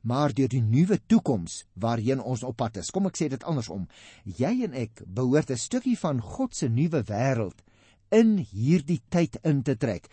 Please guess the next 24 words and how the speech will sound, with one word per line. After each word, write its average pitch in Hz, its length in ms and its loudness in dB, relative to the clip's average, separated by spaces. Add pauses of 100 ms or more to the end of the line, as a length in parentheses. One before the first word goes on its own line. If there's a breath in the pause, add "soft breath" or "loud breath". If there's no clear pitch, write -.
(200 soft breath)
Iets - 300 -2
van 185 200 0
die 131 140 4
nuwe 170 480 4
toekoms 185 520 4
wat 120 160 -4
vir 135 100 -2
ons 113 180 -2
wag, 113 420 -4 (440 soft breath)
moet 139 220 4
ons 151 420 2
intrek 185 680 2
in 131 160 0
die 113 140 2
hede 107 540 2 (460 soft breath)
en 135 300 4 (120)
dit 98 500 0
laat 113 300 -2
gestalte 110 440 -2
kry. 78 300 -6 (360 loud breath)
Dit - 120 4
beteken 220 400 0
dus 127 140 -4
positief 123 640 -2